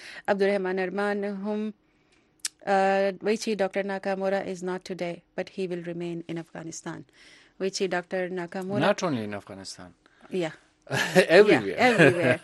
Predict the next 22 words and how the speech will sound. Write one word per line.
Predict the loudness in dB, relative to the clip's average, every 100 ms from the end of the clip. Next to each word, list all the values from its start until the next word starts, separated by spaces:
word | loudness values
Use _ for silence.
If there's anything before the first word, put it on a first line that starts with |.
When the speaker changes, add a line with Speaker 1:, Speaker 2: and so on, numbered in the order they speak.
| -8 -14
Speaker 2:
<laughs> | -10 -2
Speaker 1:
وایي | 0 2
Speaker 2:
د |
Speaker 1:
چې | 2 2
Speaker 2:
خپل | 2
Speaker 1:
ښه | 4
کارونه، | 4 4 4 0
Speaker 2:
خدمات | -2
له | -6
وجې. | -4
Speaker 1:
آه، | -2 -2 -2
وایي | -2 -2
چې |
Speaker 2:
آه، | -2
Speaker 1:
ډاکټر | -2 -2 2
Speaker 2:
ټول | 4
Speaker 1:
ناکامورا | 4 4 6 6
Speaker 2:
جهان | 6
Speaker 1:
خو |
وایي | 6 4
Speaker 2:
یې |
Speaker 1:
نن | 4 2